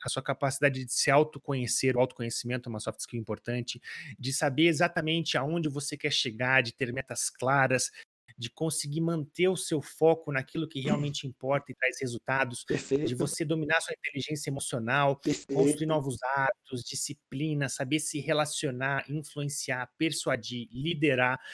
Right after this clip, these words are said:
Speaker 1: eh, saber encontrar o seu propósito, ter uma clareza de propósito, né? Eh, saber se automotivar, buscar motivação em uma fonte interna. Então, eu, eu vejo as soft skills, a sua capacidade de se desenvolver conscientemente, nunca parar, estar em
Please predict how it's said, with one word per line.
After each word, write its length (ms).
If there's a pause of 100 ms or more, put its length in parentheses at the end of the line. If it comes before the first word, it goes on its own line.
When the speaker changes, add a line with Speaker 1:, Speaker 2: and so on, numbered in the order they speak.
(200)
Speaker 1:
eh, 280
saber 260
encontrar 460
o 40
seu 220
propósito, 720
ter 160
uma 180
clareza 560
de 420
propósito, 560
né? 160 (260)
Eh, 120
saber 500
se 220
automotivar, 960 (300)
buscar 360
motivação 760
em 80
uma 160
fonte 440
interna. 500 (400)
Então, 340
eu, 220
eu 160
vejo 340
as 120
soft 320
skills, 360
a 100
sua 140
capacidade 540
de 80
se 140
desenvolver 600
conscientemente, 1000
nunca 240
parar, 260
estar 220
em 40